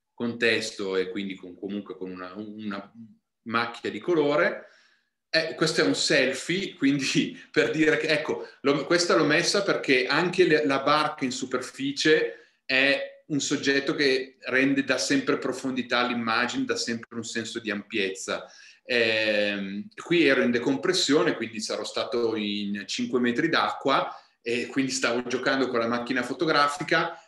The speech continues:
ho, ho fatto in modo che i flash mi illuminassero, ho girato la macchina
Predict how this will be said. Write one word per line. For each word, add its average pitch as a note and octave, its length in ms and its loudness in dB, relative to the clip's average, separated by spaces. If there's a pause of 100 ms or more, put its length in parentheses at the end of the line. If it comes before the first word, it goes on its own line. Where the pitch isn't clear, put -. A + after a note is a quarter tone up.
(140)
ho, A#2 220 4
ho - 200 -2
fatto B2+ 260 -2
in C3+ 60 0
modo C#3 220 2
che A#2+ 120 -4
i - 20 -4
flash B2+ 560 0
mi A2+ 140 -2
illuminassero, C#3+ 1200 2
ho D3+ 180 4
girato D3+ 520 4
la E3+ 120 2
macchina D#3 800 0